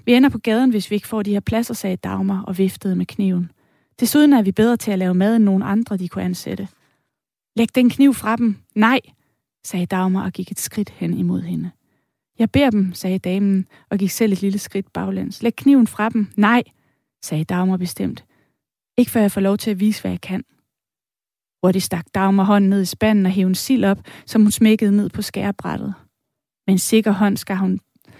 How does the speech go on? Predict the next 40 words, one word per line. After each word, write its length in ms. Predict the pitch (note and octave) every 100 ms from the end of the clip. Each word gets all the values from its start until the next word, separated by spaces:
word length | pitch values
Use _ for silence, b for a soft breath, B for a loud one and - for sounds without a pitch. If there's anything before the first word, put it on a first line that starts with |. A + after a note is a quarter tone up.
| b
stak 300 | - F3+ F#3
hun 240 | G3+ F#3 F3+ _ _
kniven 300 | - B3 G#3+
ind 120 | G3+
i 40 | F#3
fisken 420 | B3 B3 - G#3
og 100 | F#3+
åbnede 360 | G#3 G#3+ G#3+ F3+
den 200 | F3+ E3+
fra 140 | -
hoved 340 | F3+ F#3 F#3+ G3
til 180 | -
gat. 340 | - - - - _ _ _ _ _ _ _ _ -
Med 80 | A#3
en 80 |
lynhurtig 460 | A#3 C#4 A#3+ G#3 G3+
bevægelse 460 | F#3 G#3 A3 G3 F#3+
fik 160 | F#3+
hun 100 | F#3+
først 280 | G3 F#3+ -
den 120 | F#3+
ene 240 | A3+ A#3+ A#3+
filet 340 | G3+ G3 G3+ B B B
skåret 300 | - F3 F3
af, 260 | F3 - -
så 160 | -
den 140 | F#3 -
anden. 420 | E3+ F3 F3 - _ _ _ _ _ _ _ -
Da 80 | G#3+
de 100 | G#3
fede 240 | B3 B3
fileter 360 | A#3+ G3+ A3+ G3+
lå 200 | G3+ G3+
tilbage, 400 | - F#3+ G#3 A3
greb 240 | A3 G3
hun 120 | G#3+
hurtigt 260 | G3+ G#3 G#3+
en 80 | G3
sild 240 | - A#3
mere, 360 | G#3 G#3+ A3+